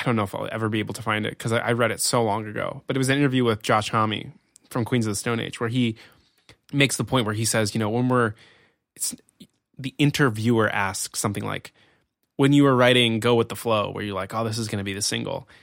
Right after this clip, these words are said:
And he's like, "We don't, like, write a song and be like, 'Yeah, this is, this is it. This is gonna be the hit.'" Like, he's like, "We don't think about that. We, like, finish the record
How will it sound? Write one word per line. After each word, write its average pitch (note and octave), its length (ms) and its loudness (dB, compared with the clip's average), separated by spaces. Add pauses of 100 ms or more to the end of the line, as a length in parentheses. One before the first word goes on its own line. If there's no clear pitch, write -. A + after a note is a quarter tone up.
(180)
And A2+ 80 -4
he's B2+ 140 2
like, B2 200 2
"We B2+ 120 2
don't, D#3+ 180 6
like, B2+ 160 2
write A#2 240 4
a G#2 60 0
song G#2+ 540 2
and A2 80 -8
be G#2+ 120 -2
like, F#2+ 360 -6 (500)
'Yeah, - 160 -8
this C3 180 -6
is, - 360 -10
this B2 160 2
is A2 100 -4
it. - 200 -4
This A#2 100 -6
is - 40 -4
gonna A#2+ 120 -2
be G#2+ 80 -4
the - 80 -6
hit.'" - 240 -6 (500)
Like, G#2 140 -2
he's C3+ 240 2
like, A#2+ 180 4
"We C#3 80 4
don't B2 160 4
think B2 140 0
about - 240 -4
that. - 220 -4 (240)
We, C3+ 100 2
like, G#2+ 160 2 (120)
finish D3 280 4
the B2+ 80 -2
record A2 460 2